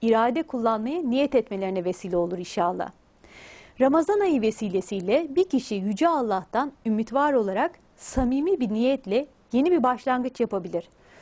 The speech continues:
Çünkü oruç ibadetini yerine getiren bir kişi bu maneviyat ve bilinçle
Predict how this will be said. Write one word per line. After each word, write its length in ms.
Çünkü 280
oruç 380
ibadetini 680
yerine 340
getiren 440
bir 80
kişi 440
bu 100
maneviyat 720
ve 180
bilinçle 560